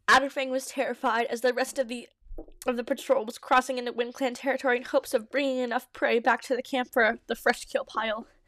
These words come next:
He was internally afraid that Nightstar would eventually find out that a Shadow Clan cat, Adderfang, was secretly meeting with Wind Clan's former medicine cat, Hawkheart. Again, um,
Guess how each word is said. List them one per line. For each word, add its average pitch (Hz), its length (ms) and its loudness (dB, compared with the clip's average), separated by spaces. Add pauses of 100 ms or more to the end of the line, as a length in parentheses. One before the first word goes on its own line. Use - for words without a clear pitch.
(420)
He 311 140 -4
was 311 140 -2
internally 311 480 4
afraid 240 340 4
that 202 140 2
Nightstar 226 440 0
would 202 100 -6
eventually 269 360 -2
find 226 300 -2
out 208 200 2
that 262 120 6
a 285 40 6
Shadow 294 300 2
Clan 220 220 -6
cat, 202 280 -6 (160)
Adderfang, 226 500 -2 (540)
was 277 160 -8
secretly 359 380 -4
meeting 254 260 -2
with 226 180 -10
Wind 269 180 -4
Clan's 269 280 -6
former 240 320 -4
medicine 214 360 -4
cat, 208 280 2 (120)
Hawkheart. 226 420 2 (200)
Again, 240 380 2 (760)
um, 233 360 2